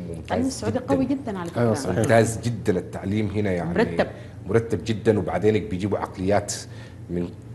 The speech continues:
Speaker 1: كل الثقافات، من كل الأشياء، ف-، فالمسألة دي بتنعكس على، على ال-، على الأولاد، فالأولاد
Speaker 3: مم.
Speaker 1: بيجي، بتجي بتلقاهم منفتحين ذهنيًا في كل شيء.
Speaker 2: حتى
Speaker 1: فبقول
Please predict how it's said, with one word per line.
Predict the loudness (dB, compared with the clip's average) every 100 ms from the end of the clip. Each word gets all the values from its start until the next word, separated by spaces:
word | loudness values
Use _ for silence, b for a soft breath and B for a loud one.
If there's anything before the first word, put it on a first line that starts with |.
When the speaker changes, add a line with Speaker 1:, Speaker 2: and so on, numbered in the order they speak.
| -14 -2
Speaker 1:
كل | 2 2
الثقافات، | 2 -2 -2 0 2 2 2
من | -6 -4
كل | -2
الأشياء، | -2 -2 -4 -2
ف-، | -2 -6 -8 B B B -4
فالمسألة | -2 -2 -4 -6 -8 -8 -4 -2 0 0
دي |
بتنعكس | -2 -4 -4 -4
على، | -6 -8 -10 -12
على | -10 -8
ال-، | -8
على | -4
الأولاد، | -4 -2 -4 -4 -6
فالأولاد | -12 -12 -4 -2 -2
Speaker 3:
مم. | -2
Speaker 1:
بيجي، | -4 -6 -4
بتجي | -4 -4 -6
بتلقاهم | -4 -4 0 -2 -4 B B B
منفتحين | -6 -4 -4 0 2
ذهنيًا | 2 0 -2 0 0 0
في | -2 -4
كل | -2 0 0
شيء. | -2 -12 B B B B -6
Speaker 2:
حتى | 0
Speaker 1:
فبقول | 2